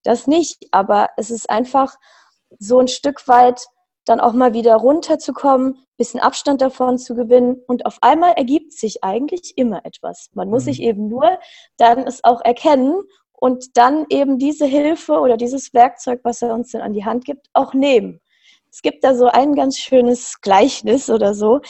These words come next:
Speaker 1: Da sagt, ähm, ist ein Mann auf dem Dach und das Wasser steigt und steigt. Und er steht da oben drauf und sagt:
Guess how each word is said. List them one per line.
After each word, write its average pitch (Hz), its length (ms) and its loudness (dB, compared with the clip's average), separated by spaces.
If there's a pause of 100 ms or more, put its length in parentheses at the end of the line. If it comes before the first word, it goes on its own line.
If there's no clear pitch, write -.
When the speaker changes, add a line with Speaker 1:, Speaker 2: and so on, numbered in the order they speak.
(480)
Speaker 1:
Da 226 180 6
sagt, 220 480 2
ähm, 240 520 2
ist 233 160 -4
ein 214 140 2
Mann 247 220 2
auf 226 300 0
dem 214 300 -6
Dach 269 360 0 (640)
und 247 180 0
das - 200 -4 (300)
Wasser - 300 0
steigt 240 360 2
und 226 120 -2
steigt. 202 420 0 (420)
Und 240 200 -2
er 220 380 6 (220)
steht 302 320 -4
da 262 280 2
oben 262 300 2
drauf 254 420 0
und 240 100 -4
sagt: 240 320 2